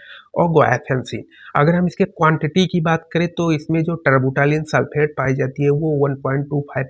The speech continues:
एमजी के हिसाब से रहती है, Ambrox hydrochloride जो कि पन्द्रह एमजी के हिसाब से रहती है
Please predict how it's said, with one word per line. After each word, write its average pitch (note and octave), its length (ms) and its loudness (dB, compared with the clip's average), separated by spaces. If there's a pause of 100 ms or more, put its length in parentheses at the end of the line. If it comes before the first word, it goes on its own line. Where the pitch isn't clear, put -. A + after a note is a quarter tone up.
(120)
एमजी C3 260 -4
के C#3+ 140 -4
हिसाब C#3+ 360 -2
से D#3 60 0
रहती D3+ 380 -2
है, A3+ 80 -4 (640)
Ambrox E3 600 2
hydrochloride C#3+ 840 2
जो C3+ 120 -2
कि F3 160 -4 (360)
पन्द्रह D3 360 2
एमजी D#3 280 -2
के D#3 120 -2
हिसाब D3 280 -2
से E3 160 -2
रहती D#3 300 0
है F3+ 180 0